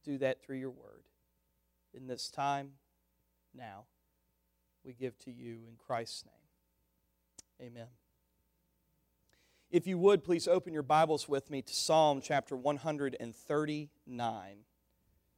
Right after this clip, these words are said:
Psalm chapter one hundred and thirty-nine. It'll be also on the screen for you, as well as you can, oh, grab a pew Bible, open it up, or you can look inside your bulletin. It's there for you as well.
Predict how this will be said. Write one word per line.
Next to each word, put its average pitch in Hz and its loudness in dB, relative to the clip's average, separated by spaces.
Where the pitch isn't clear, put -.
Psalm 147 2
chapter 147 0
one 135 -2
hundred 139 -6
and 123 -8
thirty-nine. 127 -2
It'll 120 -8
be 123 -4
also 131 4
on 127 -2
the 117 -14
screen 190 -2
for 185 4
you, 185 0
as 127 0
well 151 6
as 123 -2
you 135 -6
can, 123 -8
oh, 127 0
grab 131 2
a - -14
pew 165 -10
Bible, 143 4
open 151 0
it 143 -4
up, 202 4
or 139 2
you 135 -4
can 127 -8
look 135 0
inside 123 -2
your 120 -8
bulletin. 120 -4
It's - -12
there 117 -2
for 117 -2
you 117 -4
as - -8
well. - -20